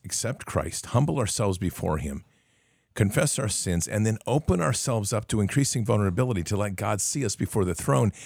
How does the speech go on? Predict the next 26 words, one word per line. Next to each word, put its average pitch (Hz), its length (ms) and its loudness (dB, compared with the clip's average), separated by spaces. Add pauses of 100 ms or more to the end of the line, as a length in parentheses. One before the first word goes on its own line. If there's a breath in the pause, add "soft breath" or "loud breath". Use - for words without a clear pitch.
(120)
and 104 220 2
then 117 200 4
the 104 80 2
blessings 87 540 -2
begin. 82 380 -4 (380)
But 101 100 2
we're, 104 100 2
s-, - 140 -2
what 110 220 -2
we're 110 140 2
doing 143 420 0
in 107 140 4
this 90 180 0
process 139 500 0
is 92 140 -2
we're 95 120 2
returning 120 640 2
ourselves 85 540 0 (260 loud breath)
to 104 100 -4
the 101 100 2
priority 110 580 2
of 98 120 0
living 104 280 2
in 85 80 2
the 87 60 0
Spirit. - 340 -2